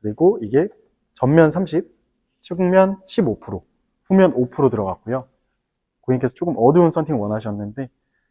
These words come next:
딱 이 정도 쓰시면 딱 좋을 것 같습니다. 안쪽에 보시면 트렁크 열고 닫는 거 버튼 있고요. 그리고 엑스식스에는 젠틀맨 스위치도 있어요. 요거 누르고 운전석을 조절하면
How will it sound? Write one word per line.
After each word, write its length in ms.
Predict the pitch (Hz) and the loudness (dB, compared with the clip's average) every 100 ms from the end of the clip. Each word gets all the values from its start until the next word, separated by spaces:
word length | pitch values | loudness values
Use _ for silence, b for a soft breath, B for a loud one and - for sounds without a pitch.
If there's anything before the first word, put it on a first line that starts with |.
| _ - | _ -12
딱 140 | 139 | -8
이 60 | 107 | -4
정도 260 | 123 120 | -4 -4
쓰시면 480 | 120 160 - 139 165 - _ _ _ | -8 -12 -12 -12 -14 -16 _ _ _
딱 100 | _ _ | _ _
좋을 180 | 104 104 | -16 -16
것 140 | - | -18
같습니다. 400 | 101 _ 95 _ _ _ _ _ _ _ _ _ _ - | -20 _ -20 _ _ _ _ _ _ _ _ _ _ -6
안쪽에 340 | 131 135 160 | -4 4 4
보시면 680 | 160 131 - 151 170 190 - _ _ | 4 2 0 4 6 4 -4 _ _
트렁크 340 | - 202 - | 0 2 4
열고 240 | 151 117 131 | 4 6 2
닫는 320 | 110 107 117 | 0 -6 -4
거 180 | 104 139 | -6 -8
버튼 300 | - - 120 92 | -10 -6 -4 -6
있고요. 380 | - 98 95 - _ | -8 -10 -10 -12 _
그리고 400 | 104 101 170 233 _ _ _ _ _ _ _ - | -10 -4 -4 -4 _ _ _ _ _ _ _ -6
엑스식스에는 760 | 107 143 - - 170 156 160 | -2 -2 -4 0 4 6 4
젠틀맨 520 | - 131 147 160 151 | 2 -2 2 4 4
스위치도 400 | 131 101 - 104 | 2 -2 -4 -6
있어요. 260 | 98 - - - _ _ _ _ _ _ - | -10 -10 -16 -18 _ _ _ _ _ _ -10
요거 140 | 104 104 | -6 -4
누르고 520 | 101 104 - 110 - _ _ _ _ _ _ _ _ | -6 -4 0 0 -2 _ _ _ _ _ _ _ _
운전석을 500 | 135 139 156 151 135 | 0 6 6 8 6
조절하면 580 | 123 107 101 113 135 110 | 4 -2 -4 -2 -2 -4